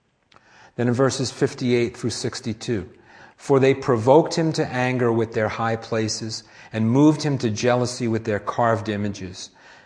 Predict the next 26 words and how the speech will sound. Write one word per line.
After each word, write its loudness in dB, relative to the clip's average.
When 0
God 4
heard 4
this, -2
he 0
was 0
furious -2
and -4
greatly 0
abhorred -2
Israel, -4
so -2
that 2
he 0
forsook -2
the -2
tabernacle -2
of -6
Shiloh, -4
the 0
tent -4
he -2
had -4
placed -2
among -2
men, -6